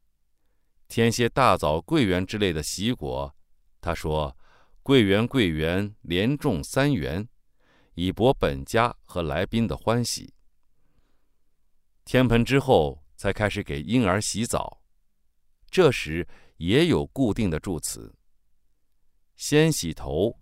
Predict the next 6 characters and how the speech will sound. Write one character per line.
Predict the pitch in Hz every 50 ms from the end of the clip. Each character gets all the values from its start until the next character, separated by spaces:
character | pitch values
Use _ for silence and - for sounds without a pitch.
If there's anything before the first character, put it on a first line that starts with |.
| - -
做 | - - - 131 95 73
王 | 69 78 92 117 127
侯， | - - 64 65 78 90 101 - _ _ _ _ _ _ _ - - - _
后 | - - 123 113 104 92
洗 | - - 80 78 78
腰， | 87 98 104 110 113 113